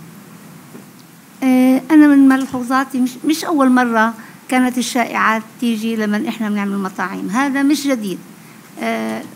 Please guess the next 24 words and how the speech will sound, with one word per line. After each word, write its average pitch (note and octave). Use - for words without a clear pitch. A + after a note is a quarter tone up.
كنت D#4
أنا A#3
في A3+
سابقًا C#4
عنا A3
عملنا A3+
حملات A#3
كبرى B3+
بالنسبة A3+
للشلل، C4+
مش D4
بس A#3
الحصبة، B3
عملنا A3+
للشلل C4
خاصة C4+
أكثر E4
من، B3+
من B3+
الحصبة، A#3
إنه A#3+
نعطي B3+
دائمًا، B3
ودائمًا E4